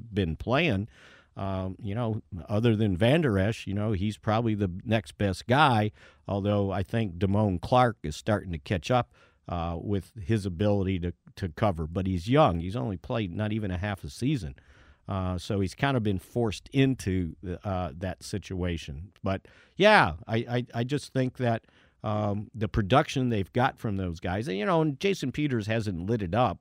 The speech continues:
but he's been, you know, serviceable. He's been good enough to go in there in a pinch and, and help out. And, again, a very young offensive line, uh, you know, until Tyron got back, you know, Zach was the only guy,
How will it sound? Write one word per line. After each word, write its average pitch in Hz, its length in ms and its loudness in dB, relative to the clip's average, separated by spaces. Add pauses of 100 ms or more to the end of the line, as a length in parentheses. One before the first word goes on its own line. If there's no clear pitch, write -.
but 110 140 -2
he's 127 200 -2
been, 127 460 -2 (320)
you 143 100 -2
know, 107 200 0 (100)
serviceable. 104 840 0
He's 95 160 -6
been 120 260 0
good 117 280 4
enough 117 440 2 (360)
to 104 80 -2
go 101 240 2
in 131 180 4
there 107 200 2
in 92 100 0
a 85 40 -2
pinch 123 420 -2
and, 87 200 -4 (340)
and 95 200 -2
help 101 280 -2
out. 117 320 0
And, 101 200 -2
again, 107 640 6
a 104 120 2
very 139 340 8
young 139 400 6
offensive 110 540 2
line, 120 480 2 (400)
uh, 101 340 0
you 110 100 0
know, 113 160 2
until 113 320 2
Tyron 127 480 4
got 95 260 0
back, 98 280 0 (100)
you 95 120 -2
know, 107 240 -2 (140)
Zach 123 360 4
was 101 200 2
the 98 140 4
only 113 220 4
guy, 120 420 4